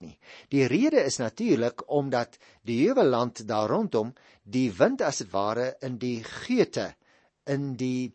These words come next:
valleie tussen hierdie lae heuwels inforceer. En dit veroorsaak dat daar soms baie vinnig en onverwags 'n storm losbreek. En dit is van so 'n geleentheid waarskynlik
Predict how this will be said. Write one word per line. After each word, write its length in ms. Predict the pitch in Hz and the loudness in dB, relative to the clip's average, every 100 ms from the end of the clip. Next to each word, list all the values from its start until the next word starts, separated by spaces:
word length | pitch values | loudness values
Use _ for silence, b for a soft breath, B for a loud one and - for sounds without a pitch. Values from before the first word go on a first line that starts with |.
| _ | _
valleie 840 | - 147 117 139 226 147 101 - _ _ - _ - | -6 -2 0 2 4 4 2 -10 _ _ -20 _ 2
tussen 360 | 226 208 214 147 | 4 4 0 -2
hierdie 480 | 120 143 147 143 - | 0 2 2 0 -8
lae 420 | 104 104 120 117 | -6 2 4 4
heuwels 460 | 110 127 107 104 - b b b b _ 202 | 2 2 2 -2 -6 b b b b _ 4
inforceer. 840 | 202 196 - 156 - 190 110 76 - b b b b b | 4 4 2 0 2 0 0 -2 -18 b b b b b
En 100 | 131 | 2
dit 160 | 180 - | 2 2
veroorsaak 640 | 214 185 214 - 113 110 | 2 6 4 4 -2 -2
dat 140 | 123 | -2
daar 160 | 113 113 | -2 -2
soms 320 | - 190 180 95 - | -2 -2 -4 -10 -2
baie 240 | 139 240 214 | -2 0 -4
vinnig 340 | - 214 143 - | -4 -2 -2 -4
en 120 | 147 - 226 | -6 0 0
onverwags 580 | 233 147 110 113 - b b b | 0 -2 0 0 -2 b b b
'n 80 | 120 | -8
storm 420 | - - 151 127 | -4 0 0 0
losbreek. 640 | 104 104 - 92 87 - - | -2 -4 -4 -8 -10 -12 -14
En 180 | - 131 | -6 0
dit 180 | 139 214 | 0 0
is 120 | 254 | -2
van 160 | - 135 | -4 -4
so 220 | - 220 | -2 -2
'n 60 | 185 | -2
geleentheid 480 | 110 117 170 170 | 0 -2 0 -2
waarskynlik 580 | 110 92 - 143 107 - | -4 -6 -2 -2 -2 -8